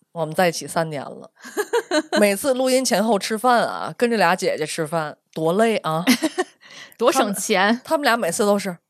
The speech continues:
Speaker 1: ，“先别下单，看看有券儿吗？有券儿吗？有券儿吗？<laughs> 有券儿吗？这个，这，这买这券儿，买那券儿。”
Speaker 2: 到一个地，先打开大众点评。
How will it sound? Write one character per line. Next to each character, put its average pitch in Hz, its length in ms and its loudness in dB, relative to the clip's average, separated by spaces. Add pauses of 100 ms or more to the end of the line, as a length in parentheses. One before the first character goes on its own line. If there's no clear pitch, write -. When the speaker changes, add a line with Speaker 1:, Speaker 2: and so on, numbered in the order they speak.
(260)
Speaker 1:
，“先 - 220 2
别 - 180 2
下 605 160 0
单， 523 80 -2 (340)
看 - 140 2
看 381 100 4
有 185 80 0
券 - 160 2
儿 440 80 8
吗？ 254 100 -2
有 151 120 -8
券 247 120 -4
儿 381 100 4
吗？ 330 100 2
有 - 120 -6
券 381 140 0
儿 466 140 4
吗？ 440 100 -6 (340)
<laughs> 494 320 -12
有 233 160 8
券 - 140 -4
儿 - 120 2
吗？ 208 120 -2
这 349 180 2
个， 285 60 2
这， 302 160 -2
这 311 140 0
买 226 140 -4
这 277 140 -2
券 240 140 0
儿， 233 40 6
买 175 140 -4
那 240 140 2
券 294 120 -2
儿。” 277 120 -6 (920)
Speaker 2:
到 285 140 4
一 240 60 2
个 254 80 0
地， 247 160 0
先 302 220 0
打 - 160 0
开 185 240 -2
大 208 180 0
众 175 160 0
点 156 160 -6
评。 131 320 -10